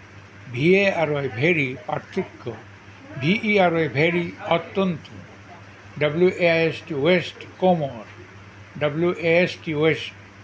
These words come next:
বর্জ্য। ডব্লিউএআইটি, ওয়েট, অপেক্ষা করা।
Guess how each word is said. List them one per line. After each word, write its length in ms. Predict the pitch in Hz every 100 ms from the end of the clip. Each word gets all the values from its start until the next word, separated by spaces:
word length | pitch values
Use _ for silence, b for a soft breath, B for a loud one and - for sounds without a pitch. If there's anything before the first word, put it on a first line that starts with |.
| 139
বর্জ্য। 460 | 143 143 110 135 95 - - - - _ _ _ - - - - - 143
ডব্লিউএআইটি, 1080 | 165 175 190 220 208 180 185 202 170 156 160
ওয়েট, 360 | 156 170 127 - -
অপেক্ষা 420 | 156 175 190 - 160
করা। 300 | - 110